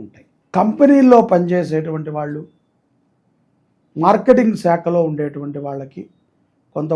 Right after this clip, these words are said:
ఒత్తిడి ఏర్పడుతుంది. స్త్రీల విషయంలో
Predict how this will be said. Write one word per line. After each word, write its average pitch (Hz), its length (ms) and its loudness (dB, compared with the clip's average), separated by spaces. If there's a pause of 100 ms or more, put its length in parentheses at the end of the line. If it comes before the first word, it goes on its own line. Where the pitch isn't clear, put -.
(160)
ఒత్తిడి 202 340 0 (100)
ఏర్పడుతుంది. 139 640 -8 (760)
స్త్రీల 226 420 4 (140)
విషయంలో 180 440 -4